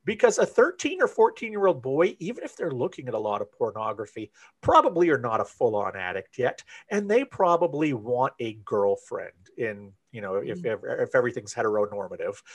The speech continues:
Speaker 1: they probably want a girlfriend. I know when I was thirteen or fourteen, I did, even though I looked at porn every day. I wanted, you know,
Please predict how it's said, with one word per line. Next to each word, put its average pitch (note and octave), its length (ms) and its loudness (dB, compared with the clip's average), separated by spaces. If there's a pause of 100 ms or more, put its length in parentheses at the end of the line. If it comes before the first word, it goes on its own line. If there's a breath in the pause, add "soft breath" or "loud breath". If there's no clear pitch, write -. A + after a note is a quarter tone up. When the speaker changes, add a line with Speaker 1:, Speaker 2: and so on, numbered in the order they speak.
(180 loud breath)
Speaker 1:
they D3 200 6
probably G3 560 4
want D3+ 400 -2 (160)
a B2+ 140 2
girlfriend. G#2 760 2 (260 soft breath)
I G#2+ 120 -6
know C3 160 2
when F#3+ 100 4
I B3+ 140 4
was - 160 2
thirteen D#3 400 0
or C#3+ 80 -4
fourteen, C#3+ 500 -2
I B2 140 0
did, C3+ 200 -2
even C3 200 -6
though B2+ 100 -2
I B2+ 60 4
looked B2 240 0
at C3 100 -10
porn C3 300 -4
every B2 260 -2
day. C3 280 4 (260 loud breath)
I A#3+ 220 6
wanted, F3 420 2 (400)
you C3+ 100 -6
know, A2+ 100 -6